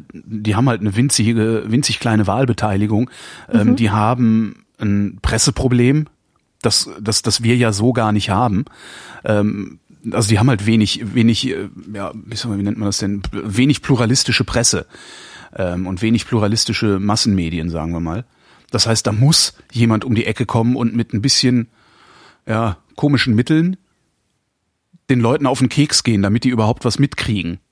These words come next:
Speaker 1: So,
Speaker 2: Mhm.
Speaker 1: was halt nicht funktioniert, finde ich, ist Michael Moore in Westeuropa.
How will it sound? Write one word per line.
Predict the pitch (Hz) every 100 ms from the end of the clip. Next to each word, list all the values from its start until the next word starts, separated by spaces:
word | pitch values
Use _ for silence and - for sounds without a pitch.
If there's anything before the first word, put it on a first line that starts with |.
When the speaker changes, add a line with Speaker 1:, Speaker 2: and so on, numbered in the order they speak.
| _ _ _ _
Speaker 1:
So, | -
Speaker 2:
Mhm. | 240 247 269
Speaker 1:
was | 110 -
halt | 120 _ - -
nicht | 107 131 -
funktioniert, | - 185 - 165 160 -
finde | 156 147
ich, | 139 - 123 _
ist | - -
Michael | 110 110 135 131
Moore | 113 113 127 139 139 - - - -
in | 127
Westeuropa. | 117 120 - 110 117 120 85 -